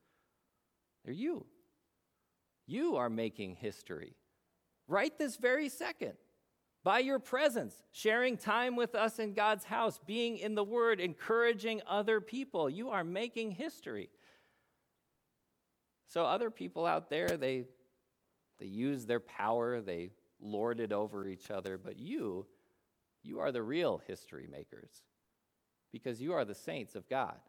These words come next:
You are God's holy people, a kingdom and priests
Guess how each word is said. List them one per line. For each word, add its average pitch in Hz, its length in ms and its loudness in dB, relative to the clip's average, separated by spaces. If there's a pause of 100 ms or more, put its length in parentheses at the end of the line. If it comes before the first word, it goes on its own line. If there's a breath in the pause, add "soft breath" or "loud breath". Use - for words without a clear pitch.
(800)
You 226 220 -2
are 139 160 6
God's 151 540 6
holy 180 360 4
people, 175 520 -4
a 135 100 0
kingdom 202 640 -2
and 139 200 -2
priests 196 580 -6